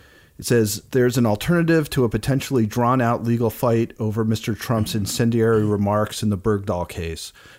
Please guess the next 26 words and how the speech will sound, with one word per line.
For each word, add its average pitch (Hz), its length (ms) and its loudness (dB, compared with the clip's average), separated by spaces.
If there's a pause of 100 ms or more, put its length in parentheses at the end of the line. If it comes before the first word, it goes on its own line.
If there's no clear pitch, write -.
Mister 135 240 0
Obama 120 440 2
could 107 140 -4
issue 110 320 -2
a 98 60 0
pardon 135 500 0
before 110 320 0
he 110 80 0
leaves 104 300 -2
office. 131 640 -4 (460)
That 123 120 4
would 123 140 2
put 135 140 -2
to 120 100 0
rest 117 320 2
a 101 40 -2
prosecution 127 840 -2
that 101 160 0
was 95 160 -6
questionable 127 640 -2
from 107 160 -2
the 101 100 0
outset 120 560 -2
because 107 300 -4
Sergeant 113 400 0
Bergdahl 113 580 0